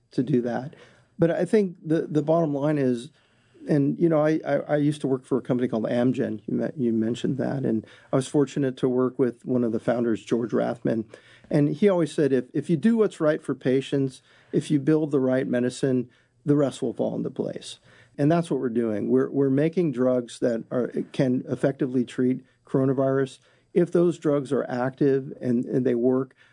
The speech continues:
there'll be many opportunities for partnerships,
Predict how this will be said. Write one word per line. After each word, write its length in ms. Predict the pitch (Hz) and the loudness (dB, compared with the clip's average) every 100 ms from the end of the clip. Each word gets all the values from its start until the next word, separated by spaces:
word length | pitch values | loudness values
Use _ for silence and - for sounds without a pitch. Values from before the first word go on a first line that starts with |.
| _ - | _ -2
there'll 220 | 156 160 | 2 4
be 140 | 147 | 4
many 460 | 135 123 131 131 131 | 4 4 4 2 2
opportunities 840 | 123 120 117 - 123 123 120 120 | 0 -4 -4 -2 0 2 2 0
for 160 | - - | -2 -6
partnerships, 840 | - 117 120 120 135 117 - - | -2 -2 -2 -4 -4 -4 -8 -18